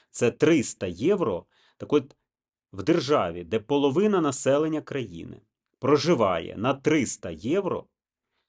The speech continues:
оплата за навчання має бути три тисячі євро на рік. Як вам така ініціатива? І ця ініціатива від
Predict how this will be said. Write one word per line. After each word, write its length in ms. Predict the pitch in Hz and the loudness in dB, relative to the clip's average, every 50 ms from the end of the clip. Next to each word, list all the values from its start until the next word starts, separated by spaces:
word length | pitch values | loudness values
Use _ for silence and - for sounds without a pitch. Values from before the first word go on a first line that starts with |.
| _ _ _ _ _ _ _ _ _ _ | _ _ _ _ _ _ _ _ _ _
оплата 800 | - 151 151 - 156 165 160 135 104 90 - - 95 90 87 90 _ _ _ | 2 2 2 2 2 4 4 4 2 0 -4 -8 -10 -10 -10 -14 _ _ _
за 260 | - 95 95 143 139 | -10 0 2 2 2
навчання 600 | 123 120 120 107 - - 170 180 202 208 190 170 147 | 2 2 -2 -4 -4 -2 -2 -2 -2 0 -2 -2 -2
має 240 | 123 117 110 104 98 | 0 0 -2 -2 -4
бути 360 | 90 95 92 - 98 90 - _ _ | -4 -8 -10 -8 -10 -12 -12 _ _
три 440 | - 147 143 147 160 185 208 214 208 _ _ _ _ | 2 4 6 6 4 4 2 0 -4 _ _ _ _
тисячі 840 | - 139 127 120 123 - - 160 160 - - - 170 170 170 165 165 - _ _ | -2 0 0 0 0 -4 -6 -8 -8 -8 -10 -8 -6 -6 -6 -6 -8 -14 _ _
євро 680 | - 90 82 95 107 104 95 87 98 107 113 110 110 _ | -14 -12 -4 0 0 2 2 2 0 -2 -2 -4 -6 _
на 180 | - 104 107 107 | -4 -2 -2 -2
рік. 360 | 101 90 90 - - - _ _ _ _ _ _ _ _ _ _ _ _ _ _ _ _ _ _ _ _ _ _ _ _ _ _ _ _ _ _ _ _ _ _ _ _ _ - | -2 -4 -10 -14 -20 -20 _ _ _ _ _ _ _ _ _ _ _ _ _ _ _ _ _ _ _ _ _ _ _ _ _ _ _ _ _ _ _ _ _ _ _ _ _ -6
Як 340 | 95 131 175 214 208 - | 2 4 4 4 4 2
вам 200 | 151 160 151 135 | 0 -2 -2 0
така 380 | - 123 110 - 143 139 143 - - | -2 -4 -2 0 2 2 2 0 -2
ініціатива? 920 | 117 104 113 117 104 - - 113 110 104 104 - - 90 82 78 - - _ _ _ _ _ _ _ _ _ _ _ _ _ _ _ _ - | -4 -4 -4 -4 -4 -4 -4 -4 -4 -4 -4 -8 -12 -14 -12 -14 -16 -20 _ _ _ _ _ _ _ _ _ _ _ _ _ _ _ _ -6
І 300 | 143 143 135 120 107 - | -4 -2 -2 -2 -4 -6
ця 240 | - - - 151 139 | -8 0 2 4 4
ініціатива 960 | 127 117 110 110 107 107 - 117 107 104 - - 196 214 220 165 110 90 90 - _ _ _ _ _ _ _ | 4 2 0 -2 -4 -4 -2 -2 -2 -2 -2 -2 0 0 2 2 0 -2 -4 -8 _ _ _ _ _ _ _
від 360 | - 95 139 170 127 - - | -6 -2 -2 -2 -2 -4 -12